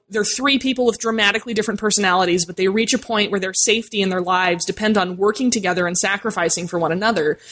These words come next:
And I really love the dynamic between all three of these characters. Was it hard for you to make them fit together in this complex sort of way, or did they kind of take on lives of their own and write themselves?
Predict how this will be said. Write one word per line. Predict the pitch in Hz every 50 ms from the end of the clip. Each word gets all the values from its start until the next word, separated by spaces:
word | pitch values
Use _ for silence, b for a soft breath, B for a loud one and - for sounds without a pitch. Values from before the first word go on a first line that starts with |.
| B B B B
And | - 233
I | 233 226
really | 220 208 214 233 320 349 339 311 285 262
love | 240 233 226 226 208 202
the | 208
dynamic | 214 196 196 190 190 180 185 185 185 -
between | 208 - - 202 208
all | - - 180 180 185
three | - - 202 190
of | 170
these | 165 175 -
characters. | - - 185 170 175 170 175 - - 110 127 165 165 - - B B B B
Was | 240 247 349
it | 320 -
hard | - - 277 262 277 262
for | -
you | 311 330
to | 320 320
make | 294 311 -
them | 311 302 -
fit | - 254 233
together | 302 240 269 262 254 285 277
in | 269 254
this | 233 -
complex | - - - 233 240 240 - 269 233 254 - -
sort | - 240 240 226
of | 202
way, | 226 226 214 226 226 233
or | 226 214
did | 208 214 196
they | 214 196
kind | - - 262 262
of | 240 247
take | - - 247 233
on | 240 220 214
lives | 208 208 208 214 214
of | 214 185
their | 196 190 185
own | 185 190 208 208
and | 180 175
write | 175 180 196 196 -
themselves? | 185 175 - - 202 175 143 156 147 156 180 - - - -